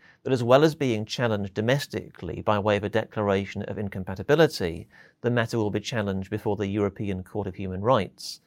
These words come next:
in Strasbourg. Indeed, the bill appears to anticipate precisely this possibility. Clause five gives U K ministers the domestic legal authority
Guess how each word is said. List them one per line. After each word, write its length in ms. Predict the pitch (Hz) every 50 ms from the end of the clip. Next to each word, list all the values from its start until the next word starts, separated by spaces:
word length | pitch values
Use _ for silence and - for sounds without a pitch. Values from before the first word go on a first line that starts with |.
| _ _ -
in 140 | 107 107
Strasbourg. 600 | 101 - - 131 127 127 123 - - - - - - _ _ _ _ _ _ _ _ _ _ _ _ _ _ _ _ _ - - _
Indeed, 540 | - 120 117 98 131 139 135 131 131 123 120 - - - - _ -
the 80 | - 113
bill 380 | 101 151 143 143 139 135 131 -
appears 420 | 120 - - 143 127 117 113 -
to 160 | - - 127
anticipate 760 | 113 113 113 - - 143 - 147 131 - - 92 92 - -
precisely 640 | - 113 104 - - 151 135 139 147 139 - - 95
this 160 | 92 95 -
possibility. 720 | - - 107 - - 95 110 117 123 123 - - 80 - _ _ _ _ _ _ _ _ _ - - - - - _ _ _ -
Clause 360 | - 156 147 127 117 - -
five 720 | - 175 175 170 160 127 101 87 82 69 - 117 - - _ _ _ _ -
gives 440 | 117 135 151 151 135 127 117 - -
U 200 | - 139 135 131
K 260 | 131 - 139 120 117
ministers 920 | 110 113 131 143 147 139 - - - - 90 82 - - - - - - - _ _ _ _
the 80 | - 123
domestic 720 | 107 123 117 120 139 165 170 - - - 131 117 - -
legal 380 | 113 117 120 107 - 113 104 101
authority 800 | 98 - - 160 170 156 135 - - - 98 82 80 - - -